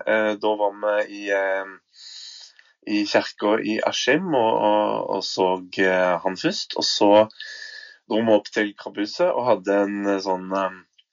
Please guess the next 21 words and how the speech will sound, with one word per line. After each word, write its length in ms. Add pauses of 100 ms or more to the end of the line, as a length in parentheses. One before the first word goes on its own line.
(1040)
lørdagskveld 680
med 160
god 160
mat 300
og, 580 (500)
og 160
diverse 300
sånn. 260 (280)
Og 140
jeg 200
greide 280
jo 80
selvfølgelig 520
å 180 (460)
kape 400
han 200
sånn 260
at 100
han 160
<laughs> 60
så, 180